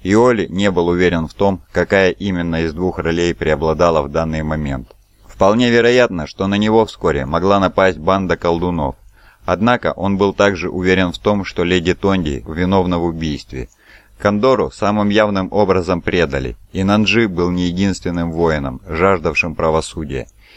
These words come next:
Интересно было бы выяснить, может ли теперь Уолли Смит заставить себя обезглавить беспомощную старую женщину. Он до сих пор мало что видел в этом мире. Многие участки дороги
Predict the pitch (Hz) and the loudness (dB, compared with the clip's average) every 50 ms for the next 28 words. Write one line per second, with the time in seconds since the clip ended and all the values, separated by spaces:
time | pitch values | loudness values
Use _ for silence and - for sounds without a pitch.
0 | - - _ _ - 92 104 107 127 131 131 135 127 - 113 104 98 107 104 101 | -20 -20 _ _ -2 -2 0 0 2 2 2 0 0 0 -2 0 2 4 4 4
1 | 95 98 101 101 101 98 87 76 - - 71 67 - - 90 107 117 110 101 104 | 4 2 2 2 2 0 0 -2 -4 -8 -10 -12 -10 -4 0 0 0 0 0 -4
2 | 80 90 90 85 - - - 95 82 78 - - - 90 92 92 90 90 87 - | -6 -6 -6 -6 -8 -6 -4 -2 -2 -2 -2 -2 0 2 2 2 2 0 -2 -2
3 | - 104 101 101 98 - - 90 82 78 92 90 - - 104 101 98 87 78 - | -2 -2 -2 -2 -2 -4 -8 -8 -6 -4 -4 -4 0 2 2 4 4 2 0 -4
4 | - 82 69 69 64 - - 80 80 90 85 76 78 92 95 92 92 87 80 73 | -6 -6 -4 -4 -4 -4 -4 -4 -2 -2 -2 -2 0 2 2 2 2 2 -2 -4
5 | 73 73 - - - 92 92 87 80 78 - 85 82 80 73 - - 87 80 78 | -8 -10 -12 -6 -4 -2 -2 -2 -2 -4 -6 -6 -6 -6 -6 -6 -2 0 0 0
6 | 80 80 78 71 71 76 73 71 65 - - 62 62 60 57 - _ _ - - | 0 -2 -2 -4 -4 -4 -4 -6 -6 -10 -10 -12 -12 -14 -14 -18 _ _ -20 -20
7 | - - - - _ - 98 110 113 110 135 139 - 113 104 - _ - 85 80 | -20 -20 -20 -20 _ -2 0 2 2 4 2 2 0 -2 -8 -8 _ -2 -2 0
8 | 90 104 110 107 98 90 - - 95 92 90 90 82 78 80 78 76 78 78 82 | 2 2 2 2 2 0 -2 -4 -4 -4 -4 -2 -2 -2 -2 -2 -2 -2 -2 -2
9 | 80 80 80 78 76 71 69 - 57 - _ _ - - 87 90 101 110 120 123 | -4 -4 -4 -4 -6 -6 -8 -10 -12 -16 _ _ -14 -8 -4 -2 0 2 2 2
10 | 113 113 120 120 113 - 117 107 110 - - 101 95 87 98 95 92 110 104 80 | 2 2 2 0 2 2 2 2 2 0 -2 -4 0 2 2 2 2 2 0 -2
11 | 69 64 - | -4 -8 -10